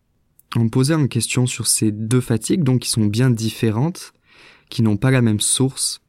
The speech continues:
qui n'ont pas, euh, les mêmes motifs et qui n'agissent pas sur, euh, les mêmes endroits <laughs> sur notre corps,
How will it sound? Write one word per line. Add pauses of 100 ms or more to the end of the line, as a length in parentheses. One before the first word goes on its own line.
(140)
qui
n'ont
pas,
euh,
les
mêmes
motifs
et
qui
n'agissent
pas
sur,
euh, (400)
les
mêmes
endroits
<laughs>
sur
notre
corps,